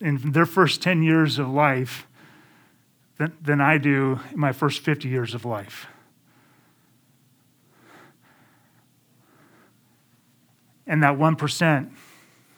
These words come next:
they followed a rabbi. And out of this context, Jesus calls his first disciples. And we see this in Matthew four eighteen and nineteen.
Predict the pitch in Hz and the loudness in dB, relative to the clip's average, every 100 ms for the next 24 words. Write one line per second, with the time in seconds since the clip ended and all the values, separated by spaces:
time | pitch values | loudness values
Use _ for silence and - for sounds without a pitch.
0 | _ _ _ - 135 - 139 131 123 - | _ _ _ -8 -6 -2 0 0 -4 -10
1 | - - 120 117 110 113 180 - _ _ | -20 -10 -8 -6 -8 -12 -16 -20 _ _
2 | _ _ _ _ - _ _ _ _ _ | _ _ _ _ -20 _ _ _ _ _
3 | - - - - - _ 147 165 165 151 | -20 -20 -20 -20 -20 _ -2 4 6 8
4 | 233 262 202 175 156 160 156 - - 180 | 6 6 4 6 6 4 4 0 -2 0
5 | 156 156 - 151 143 135 - - - - | 0 -2 0 2 2 0 -6 -14 -16 0
6 | 208 208 - 143 - 123 135 131 139 - | 2 2 0 -2 -2 -2 0 0 -4 -8
7 | - - _ - - _ _ - 151 151 | -12 -16 _ -20 -20 _ _ -2 0 2
8 | 180 175 165 160 151 160 151 151 - 160 | 4 4 4 4 4 4 4 -2 -2 2
9 | 156 151 151 165 139 139 135 123 127 120 | 4 4 0 -2 0 0 -2 -4 -6 -8